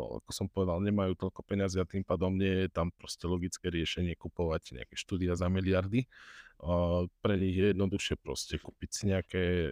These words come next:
časové exkluzivity. A to im doteraz vychádzalo, a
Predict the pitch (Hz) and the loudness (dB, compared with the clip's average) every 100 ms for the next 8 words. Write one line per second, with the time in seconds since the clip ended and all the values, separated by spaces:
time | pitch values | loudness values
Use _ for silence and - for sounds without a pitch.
0 | - _ _ _ _ _ _ - 101 - | -6 _ _ _ _ _ _ 0 0 2
1 | 104 92 87 76 80 - - 101 95 101 | 2 2 2 0 -4 -8 -2 0 2 2
2 | 98 - 104 101 - - - - - 113 | 2 2 2 2 -2 -8 -20 -20 -6 2
3 | 92 98 107 107 104 101 104 92 90 - | 2 4 2 4 2 2 0 2 0 0
4 | 98 101 101 104 98 - - 85 | 0 2 2 0 -2 -6 -4 -4